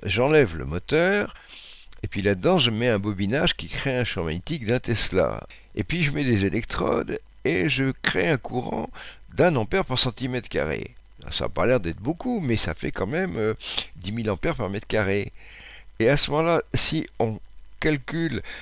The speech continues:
la force J B, c'est-à-dire l'intensité par le champ magnétique,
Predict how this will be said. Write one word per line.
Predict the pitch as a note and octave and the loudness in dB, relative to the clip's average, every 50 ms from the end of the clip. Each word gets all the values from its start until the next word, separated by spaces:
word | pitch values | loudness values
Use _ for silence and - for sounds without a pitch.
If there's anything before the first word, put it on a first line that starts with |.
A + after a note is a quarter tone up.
| - - - | -14 -8 -2
la | - G2 G2 | 0 0 0
force | - - B2+ A#2+ - - - E2+ | 2 0 0 0 0 0 -2 -2
J | F2+ E2+ - G#2+ C#3 C#3+ | 0 0 0 0 0 2
B, | C3 E3 D#3+ D3+ C#3+ | 4 4 4 4 2
c'est-à-dire | - - D2+ - G2 F#2+ F2+ F#2+ G#2+ G2+ - - - - - - - | 0 -2 -2 0 0 0 0 0 0 0 0 -2 -6 -12 -14 -14 -6
l'intensité | - F2+ A#2 C#3+ D3 - - C#3 B2+ - A#2 A#2 - - - C#3 | 0 2 4 4 4 4 2 0 0 0 -2 -4 -4 -4 -4 -4
par | C3+ - - A2+ A2 | -2 -2 -2 -2 -2
le | - | 0
champ | - B2+ F#2+ | -2 -2 -2
magnétique, | D#2 E2+ D2 A1 - - - F3 - - - - | -2 -4 -4 -4 -6 -6 -4 -6 -6 -6 -6 -8